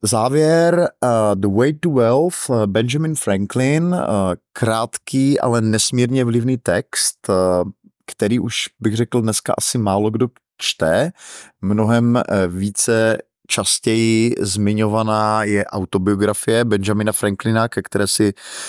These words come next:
ke které se chci dostat hnedka jako následující čtení. Eh, nicméně stojí za zmínku, stojí za recenzi na tomto podcastu, protože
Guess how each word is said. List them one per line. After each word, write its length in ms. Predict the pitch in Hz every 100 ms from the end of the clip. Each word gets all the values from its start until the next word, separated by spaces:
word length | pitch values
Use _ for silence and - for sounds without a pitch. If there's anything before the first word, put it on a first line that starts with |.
| -
ke 100 | -
které 240 | - 104 101
se 120 | 113
chci 240 | - 117 101 -
dostat 540 | 107 98 - - 107
hnedka 360 | 104 104 98 104
jako 240 | 101 117
následující 840 | 104 92 - 104 104 101 - 107 92
čtení. 600 | - - 98 107 123 143 151 - - - - - _
Eh, 380 | 110 101 95 92
nicméně 580 | 98 101 113 120 120 110
stojí 320 | - 120 123
za 120 | 120
zmínku, 380 | 107 117 113 107
stojí 260 | - 110 107
za 160 | 110
recenzi 840 | 110 101 110 107 104 113 113 110
na 300 | 110 98 98
tomto 300 | 98 107 98
podcastu, 720 | 101 98 - 113 107 - 117
protože 760 | 104 - - 98 95 104 104 104